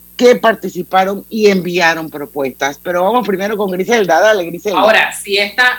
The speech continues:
Speaker 2: si esta herramienta del pacto puede, puede ser utilizada por los gobiernos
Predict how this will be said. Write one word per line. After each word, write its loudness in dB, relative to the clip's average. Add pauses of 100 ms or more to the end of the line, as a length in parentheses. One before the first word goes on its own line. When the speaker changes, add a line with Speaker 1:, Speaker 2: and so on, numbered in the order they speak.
Speaker 2:
si -6
esta 0
herramienta -4
del -10
pacto -2 (540)
puede, -2
puede 0
ser 0
utilizada -2
por -4
los -2
gobiernos 0